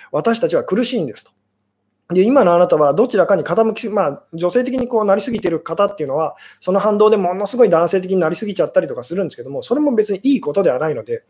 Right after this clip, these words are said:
とにかくその苦しい時っていうのは何でしょうね。あなたはその、えー、まあ、言ってみたらこう、なんでしょうね。相手を大事にしすぎてるか、自分を大事にしすぎてるか、どっちかのことをやってますよっていうですね。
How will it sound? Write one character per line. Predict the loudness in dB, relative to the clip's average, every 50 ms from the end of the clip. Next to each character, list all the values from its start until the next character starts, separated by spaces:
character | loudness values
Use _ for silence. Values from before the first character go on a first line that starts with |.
| _ _ _ _ _ _ _ _
と | 0 2
に | 2 4
か | 4 2 4
く | 4 2 2
そ | 2 2
の | 4 4 2 2
苦 | 0 0 0 0
し | 0 2 2 2
い | 2
時 | 2 -2 -2 -6
っ | -8
て | -6 -4
い | 0
う |
の | 2 2
は | 4
何 | 4 4 2 2
で | 0
し | -4
ょ | -6 -6
う |
ね。 | -8 -8 -4
あ | 0 2
な | 2 2 2
た | 2 0
は | 0 0 -2 -4
そ | -8 -10
の、 | -12 -12 -12 -16 _ _ _ _ _ _ _ 2
え | 2 2 4 2 2 0 0 -2
ー、 | -6 _ _ _ _ _ _ _ _ _ -2
ま | 0 2
あ、 |
言 | 2 0
っ | 0
て | 0 0
み | 0
た | 0 -2
ら | -2
こ | -2
う、 | -2
な | -2 -2
ん |
で | -2 -4
し | -6
ょ | -8
う | -8
ね。 | -10 -12 -12 _ -2
相 | 0 0 2
手 | 4 2
を | 2 4
大 | 2 2 0
事 | 0 0
に | -4 -4
し | -4 -4 -4
す | -2 -2
ぎ | -2 0
て | 0 0
る | 0
か、 | 0 0
自 | -2 -2
分 | 0 0 0
を | 2
大 | 2 2 2 2
事 | 0 -2
に | -4 -4
し | -6 -10
す | -10 -8 -8
ぎ | -8 -6
て | -4 -4
る | -2
か、 | -2 -4
ど | -4 -4 -8
っ | -8
ち | -2 0
か | 0 2
の | 2
こ | 0 0
と | 0
を | 0
や | 0 0
っ | -2 -6
て | -4
ま | -2 -2
す | -2 -2
よ | -4 -4
っ | -4 -6
て | _ -18
い |
う | -18
で | -18
す | -20 -20
ね。 | _